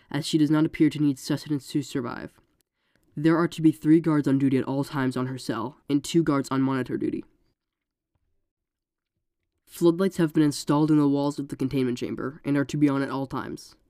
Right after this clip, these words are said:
Once a month, the chamber is to be cleaned and checked for defects. Under absolutely no circumstances are any men to encounter S C P zero two nine in any manner. Any males who do encounter S C P zero two nine are to be held under Class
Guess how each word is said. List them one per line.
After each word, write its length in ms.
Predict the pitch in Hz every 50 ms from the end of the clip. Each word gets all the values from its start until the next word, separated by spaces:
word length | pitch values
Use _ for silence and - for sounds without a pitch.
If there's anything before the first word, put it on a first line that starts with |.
| _ _ -
Once 260 | 151 147 156 151 -
a 40 | 185
month, 320 | 170 151 143 143 - - -
the 200 | - 135 139 139
chamber 340 | 131 - 147 139 143 143 143
is 100 | 143 135
to 100 | - 151
be 60 | 147 135
cleaned 340 | - - 160 135 127 127
and 160 | - 123 135 -
checked 200 | - 143 131 -
for 140 | - 143
defects. 580 | 135 139 131 127 - - - - - - - - - _ _ _ _ _ _ _ _ _ _ _ _ _ _ _ _ _ _ _ _ _ _ _ _ _ _ _ _ _ _ _ _ _ _ _ _ _ -
Under 240 | 151 156 151 151 143
absolutely 640 | - 143 160 - - - 180 170 170 - - 151 147
no 280 | 143 143 143 143 156 160
circumstances 760 | 156 - 165 151 - 156 127 - - 123 123 127 127 147 139
are 180 | 127 131 139 - 143
any 220 | 151 160 170 175
men 240 | 175 165 147 139 139
to 120 | - -
encounter 440 | 139 131 - 151 139 135 - 151 139 -
S 160 | 135 175 -
C 220 | - - - 180
P 280 | - - - - 156 147
zero 280 | 143 143 143 147 147
two 180 | 139 - - 160
nine 240 | 156 143 131 131 135
in 80 | 135 - -
any 180 | 143 147 147
manner. 400 | 143 143 135 127 120 - - - - _ _ _ _ _ _ 143
Any 180 | 151 165 175
males 300 | 185 180 175 175 175 160
who 100 | - 160
do 260 | 151 143 147 151 151 147
encounter 440 | 156 147 - 151 139 - 143 139
S 160 | - 139 - -
C 140 | - 160
P 200 | 151 - - 151
zero 240 | 143 135 143 143 143
two 180 | 139 - - 139
nine 220 | 135 131 131 131
are 100 | - 135
to 100 | 127 -
be 120 | - 143 135
held 240 | 135 147 143 135
under 160 | 135 139 135 135
Class 320 | - - 139 143 143 -